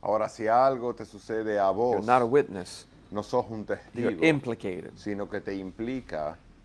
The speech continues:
Speaker 2: You have the first part of the Arbatel, which is
Speaker 1: Tenés la primera parte del Arbatel,
Speaker 2: what is going on.
Speaker 1: que es qué está sucediendo.
Speaker 2: If it hurts,
Speaker 1: Si duele,
Speaker 2: what the fuck is going on.
Speaker 1: ¿qué carajos está sufri-,
Speaker 2: But it,
Speaker 1: sucediendo?
Speaker 2: but it's about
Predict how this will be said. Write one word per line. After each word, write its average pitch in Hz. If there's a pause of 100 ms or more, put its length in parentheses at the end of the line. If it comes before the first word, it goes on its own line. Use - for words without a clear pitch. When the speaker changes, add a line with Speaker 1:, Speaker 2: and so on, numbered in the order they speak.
(140)
Speaker 2:
You 120
have 131
the 135
first 160
part 165
of 143
the 143
Arbatel, 151
which 135
is 147
Speaker 1:
Tenés 110
la 117
primera 113
parte 113
del 107
Arbatel, 98
Speaker 2:
what 120
is 113
going 147
on. 151
Speaker 1:
que 92
es 95
qué 107
está 107
sucediendo. 107
Speaker 2:
If 117
it 117
hurts, 151
Speaker 1:
Si 95
duele, 107
Speaker 2:
what 120
the 156
fuck 208
is 113
going 104
on. 95
Speaker 1:
¿qué 104
carajos 104
está 80
sufri-, 92
Speaker 2:
But 117
it, 120
Speaker 1:
sucediendo? 104
Speaker 2:
but 123
it's 127
about 139